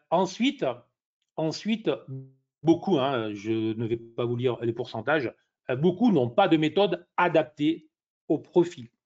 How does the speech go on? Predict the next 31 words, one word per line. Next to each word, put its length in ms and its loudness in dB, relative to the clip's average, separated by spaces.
Alors 260 2
là, 160 4
c'est, 640 -4
euh, 340 0
aussi 520 -2
l'avantage 880 0
d'avoir 1040 2
commencé 500 0
lorsque 300 -6
les 140 -2
réseaux 240 -2
sociaux 420 -4
n'existaient 440 -4
pas. 260 -4
Euh, 580 0
lorsque 480 2
pour 340 -4
trouver 480 4
de 140 0
la 120 4
documentation 960 0
aux 60 0
États-Unis, 520 -2
parce 200 -4
qu'en 120 -4
France, 340 -4
il 40 -8
n'en 160 -2
existait 380 -4
pas, 240 0
il 120 -4